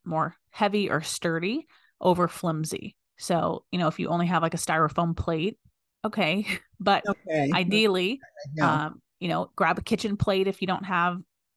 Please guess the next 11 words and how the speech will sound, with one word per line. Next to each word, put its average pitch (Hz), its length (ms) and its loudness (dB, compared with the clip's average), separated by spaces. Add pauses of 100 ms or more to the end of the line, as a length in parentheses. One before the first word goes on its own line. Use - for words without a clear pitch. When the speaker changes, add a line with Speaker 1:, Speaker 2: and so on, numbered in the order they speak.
Speaker 1:
a 180 60 -2
nice 175 340 -2
tray, 180 520 -2 (260)
just 185 160 -2
something 247 360 0
to 196 60 0
start 175 380 0
building 160 400 -2
on 147 160 -6
top - 340 -6
of. - 180 -18